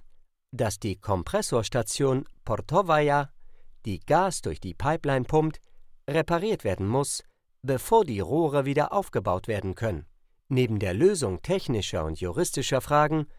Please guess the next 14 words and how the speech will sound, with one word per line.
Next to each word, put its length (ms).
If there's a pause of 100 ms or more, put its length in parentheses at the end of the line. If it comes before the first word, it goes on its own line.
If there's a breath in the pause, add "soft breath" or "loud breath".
(420)
sollte 480
auch 240
eine 220
Normalisierung 840
der 160
politischen 600
Beziehungen 640
zwischen 320
Russland 720
und 220
der 260
E 180
U 160
stattfinden, 720